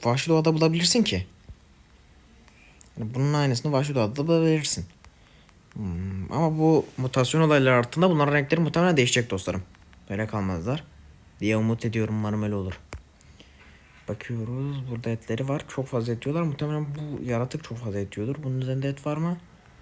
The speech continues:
Senin üzerindeki etlerden ben biraz alayım. Yavru oyunun içine atayım da mutasyonlu yavrular ölmesin. Mutasyonlu yavrulara özellikle zaten dikkat ediyorum dostlarım. Ee, son bölümlerin hepsinde de genelde yavrularla uğraşıyorum.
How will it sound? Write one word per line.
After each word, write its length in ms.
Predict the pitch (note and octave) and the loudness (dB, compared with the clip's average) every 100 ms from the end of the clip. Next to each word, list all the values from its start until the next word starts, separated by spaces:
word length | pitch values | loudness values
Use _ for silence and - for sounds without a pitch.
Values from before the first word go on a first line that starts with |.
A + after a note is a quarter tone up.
| - - - - - | -20 -20 -20 -20 -16
Senin 200 | - B2 | -8 -6
üzerindeki 340 | A#2+ A#2+ A#2 | -4 -4 -4
etlerden 380 | A#2+ A2+ A2 A#2 | -4 -4 -4 -2
ben 160 | A#2 A#2 | -2 -4
biraz 180 | A#2 | -4
alayım. 240 | A#2 A#2+ C#3+ - - - - - - - - - | -4 -4 -6 -10 -16 -16 -16 -18 -18 -20 -18 -4
Yavru 260 | A#2 A2 A2+ | -2 0 0
oyunun 180 | A#2 | 0
içine 220 | A#2+ - A#2 | -2 -2 -4
atayım 260 | A2+ D#3 | -2 -2
da 60 | A#2 | -2
mutasyonlu 520 | A2+ A#2 A2+ B2+ C3 | -2 -2 -2 0 2
yavrular 320 | C#3+ C3+ D3+ | 2 4 4
ölmesin. 380 | D#3 D3+ A#2+ C3 - - - - - | 4 4 0 -2 -6 -14 -20 -20 -10
Mutasyonlu 580 | - A#2 C3+ A#2+ C#3 C#3+ | -6 0 2 2 2 4
yavrulara 360 | E3 D#3 D3+ F#3 | 4 4 4 2
özellikle 400 | E3+ D#3 D3+ C#3+ | 2 2 0 0
zaten 280 | A#2 A#2+ A2 | 0 0 -2
dikkat 260 | A2 A2+ | -2 -4
ediyorum 340 | A2 G#2+ A2 G#2+ | -2 -2 -2 -4
dostlarım. 320 | G#2 C3+ F#3 - - - - - - - | -2 -2 -2 -6 -20 -18 -18 -18 -18 -14
Ee, 280 | - G#2+ A2 | -6 -4 -2
son 300 | A2 - F3+ | -2 2 4
bölümlerin 320 | E3+ E3 E3+ | 6 4 4
hepsinde 320 | F3 F3 F#3 F3 | 4 2 2 2
de 80 | F3 - - - - | -2 -6 -20 -14 -2
genelde 320 | C#3+ C#3+ D3+ | 2 4 6
yavrularla 440 | E3+ C#3+ D#3+ D#3+ | 4 6 4 6
uğraşıyorum. 560 | C#3 A2+ - B2+ B2 | 4 2 2 0 0